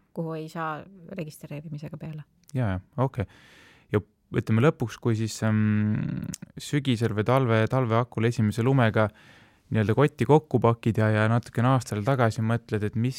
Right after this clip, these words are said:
Speaker 2: siis, millega nagu süda rahule jääks, et mille, mille võiks ära teha see aasta?
Speaker 1: Ähm, need on siuksed mõtted, mis on, jäävad, äh, üldjuhul minu enda,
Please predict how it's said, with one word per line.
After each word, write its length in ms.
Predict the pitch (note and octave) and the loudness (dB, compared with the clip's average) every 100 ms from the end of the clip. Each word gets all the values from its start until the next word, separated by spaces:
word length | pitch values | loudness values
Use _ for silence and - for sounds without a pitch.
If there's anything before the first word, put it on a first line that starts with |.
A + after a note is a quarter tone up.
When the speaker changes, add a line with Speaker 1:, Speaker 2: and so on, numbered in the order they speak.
| - | -4
Speaker 2:
siis, 180 | G#2+ - A2+ | -4 -4 -2
millega 320 | C3 C3 A2 | 0 0 0
nagu 160 | G#2+ A2 | 0 0
süda 180 | C3 A#2+ | 0 2
rahule 320 | A#2 B2 A2+ | 2 2 2
jääks, 220 | A#2+ A2 - | 0 -2 -6
et 80 | A#2 | -4
mille, 220 | A2+ G#2+ A2 | -2 0 0
mille 160 | A#2+ G#2+ | 0 0
võiks 180 | G#2+ C3 | 0 -2
ära 140 | A2+ | 0
teha 160 | A2+ A2+ G2+ | 0 -2 -2
see 100 | G2 | -4
aasta? 300 | F#2 - B2 _ _ _ _ _ _ _ _ _ _ _ _ _ _ _ _ _ _ _ _ _ _ _ _ _ _ _ G#3 | -6 -10 -12 _ _ _ _ _ _ _ _ _ _ _ _ _ _ _ _ _ _ _ _ _ _ _ _ _ _ _ -10
Speaker 1:
Ähm, 480 | G3+ G#3+ G#3+ A3 G#3+ _ _ _ _ _ _ _ _ _ - A#3 | -8 -8 -8 -10 -12 _ _ _ _ _ _ _ _ _ -12 -10
need 400 | B3 _ _ A#3 | -10 _ _ -6
on 140 | A3+ | -6
siuksed 320 | A3+ G#3+ F#3+ F#3+ | -8 -14 -14 -10
mõtted, 320 | F3+ - D#3+ E3 | -10 -12 -12 -12
mis 140 | - - D#3+ | -12 -14 -12
on, 380 | D#3 D#3 D#3 - _ - | -12 -12 -14 -16 _ -8
jäävad, 340 | E3+ D#3 - - | -8 -8 -12 -12
äh, 380 | D#3+ D#3 D3+ D3+ | -10 -8 -10 -10
üldjuhul 360 | D#3+ D3+ D3+ D#3+ | -12 -14 -12 -10
minu 240 | D#3+ D#3 D3+ | -10 -10 -10
enda, 320 | E3+ G3+ | -12 -12